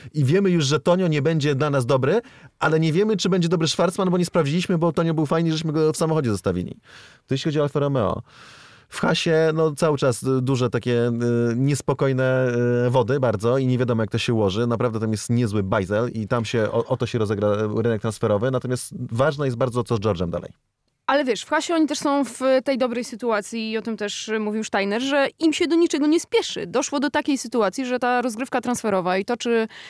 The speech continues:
Speaker 2: e, poszczególni kierowcy zostaną w Formule jeden, czy nie, zależy od ekip tak naprawdę najsłabszych.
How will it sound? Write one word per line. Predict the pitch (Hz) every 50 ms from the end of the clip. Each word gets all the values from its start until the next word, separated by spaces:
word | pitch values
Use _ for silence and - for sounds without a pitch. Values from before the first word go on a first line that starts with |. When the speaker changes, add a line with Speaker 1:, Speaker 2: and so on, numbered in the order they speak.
| - - -
Speaker 2:
e, | - - 208 208
poszczególni | - 233 - - 233 247 240 233 -
kierowcy | 240 226 226 185 - 220
zostaną | 202 226 220 - 233 233 233 226
w | 208 -
Formule | - 220 220 220 214 214 214 214
jeden, | 214 208 214 214 208
czy | - - 240
nie, | 226 220 202 208 254 285 - -
zależy | 247 220 247 262 269 269 254 226 220 269 311 -
od | - - - -
ekip | 262 - - 277 269 - -
tak | - 277 -
naprawdę | 320 285 - 269 240 233 277
najsłabszych. | 294 311 330 302 - - - 320 - - - 180 - - -